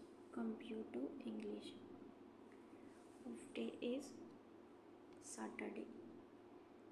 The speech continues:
Computer and biology, one, that is English. On which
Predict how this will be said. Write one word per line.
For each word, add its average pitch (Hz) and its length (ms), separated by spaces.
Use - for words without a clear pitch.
Computer 117 420
and 113 180
biology, 107 680
one, 214 260
that 220 140
is 214 320
English. 220 440
On 226 160
which 240 300